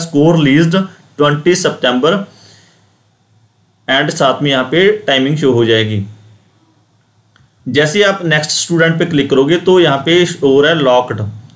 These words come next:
score not released। दोस्तों, अभी हम student phone से देखें कि student के पास रिस्पॉन्स कैसे receive हुआ है। दोस्तों, जैसे स्टूडेंट Gmail को open करेगा तो student को यहाँ पे email receive होगी जिसमें student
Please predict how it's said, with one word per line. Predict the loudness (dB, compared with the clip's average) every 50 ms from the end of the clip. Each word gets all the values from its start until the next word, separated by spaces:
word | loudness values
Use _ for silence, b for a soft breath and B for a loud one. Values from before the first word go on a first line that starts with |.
| -20 -16 -14
score | -14 -6 -2 2 2 2 2
not | 2 0 0 0 0
released। | -2 0 0 -2 -2 -2 -4 -6 -10 -12 -12 -16 -20 -20 -20 -20 _ _ -20 _ -20 -20 -20 -20 -20 -20 -20 -20 -20 -12 -2
दोस्तों, | 0 2 2 2 2 0
अभी | 0 0 0 0
हम | 0 0 0 -2
student | -2 -2 -2 0 0 0 0 -2
phone | 0 0 0 0 2
से | 0 0 0
देखें | 0 0 -2 -2 -4 -4 -2
कि | -2 -2
student | -2 0 -2 0 0 0 -2 -2 -4
के | -6 -4
पास | 0 2 2 2 2 0
रिस्पॉन्स | -2 -2 -2 -4 -10 -16 -20 _ _ -10 -10 -4 -2 0 0 2 0 -2
कैसे | -2 0 0 0 0 0 -2 -2
receive | -2 -2 -4 -4 -4 -2 -2
हुआ | 0 2 2 2
है। | 0 -2 -6 -10 -20 _ -4
दोस्तों, | -2 0 2 2 0 2
जैसे | 2 2 0 2 2 0 -2
स्टूडेंट | 0 0 0 0 2 2 0 0 -2 -2
Gmail | 0 0 2 2 2 2
को | 0 0 0 0 0
open | 0 0 -2 2
करेगा | 2 2 2 2 2 0
तो | 0 0 -2
student | -2 0 0 0 2 2 2 0 0 -2
को | 0
यहाँ | 0 0 0 0 -2 -2
पे | 0 0 0 -2 -4 -8 -16 _ _ _ _ _ _ _
email | 2 4 4 6 4 4 2
receive | 2 0 -2 -2 -2 -2 0
होगी | -2 -4 -2 0 0 0
जिसमें | 2 0 0 0 -2 -2
student | -4 -2 -2 -2 0 2 0 0 -2 -4